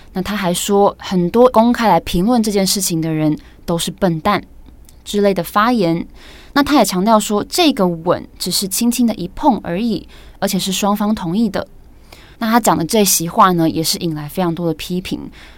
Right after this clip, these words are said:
那虽然他事后有再道歉了，不过很明显的是没有办法来平息众人的怒火。那随着事件延烧，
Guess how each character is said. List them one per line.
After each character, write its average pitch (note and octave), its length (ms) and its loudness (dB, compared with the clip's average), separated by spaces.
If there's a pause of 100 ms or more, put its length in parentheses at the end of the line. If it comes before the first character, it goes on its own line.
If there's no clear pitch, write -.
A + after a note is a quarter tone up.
(140)
那 E3 80 -12
虽 C4 220 0
然 A#3+ 180 6
他 G#3 100 -4
事 G#3 200 -2
后 G3 180 0
有 - 140 -6
再 G3+ 280 2
道 F#3+ 240 2
歉 A3+ 260 0
了， E3+ 160 0 (380)
不 A3 100 -4
过 D#4+ 140 6
很 G#3 200 -2
明 E3 240 -2
显 G#3 220 0
的 E3 160 0
是 - 260 -6
没 F3+ 240 2
有 A3 120 4
办 F#3 260 0
法 E3+ 220 -4
来 D3+ 180 -8
平 E3+ 280 -4
息 D#3+ 380 -4
众 F3 300 -2
人 C#3+ 140 -10
的 D3+ 100 -8
怒 G3 200 0
火。 - 200 -12 (1600)
那 A3 120 -4
随 G3 200 -2
着 B3 140 0
事 A#3+ 160 -2
件 G#3 180 0
延 F3 220 0
烧， A3 320 2